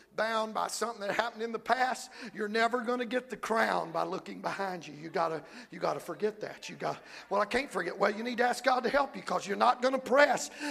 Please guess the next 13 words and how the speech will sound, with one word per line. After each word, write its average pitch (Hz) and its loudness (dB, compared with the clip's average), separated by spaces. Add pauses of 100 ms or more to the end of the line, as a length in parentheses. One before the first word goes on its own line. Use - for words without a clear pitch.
(120)
for 247 8
the 202 0
goal 220 6
until 180 2
you 180 -2
let 196 -2
go 190 2 (260)
of 165 -2
the 165 -12
past 185 2
and 170 -10
the 165 -8
present. 185 -2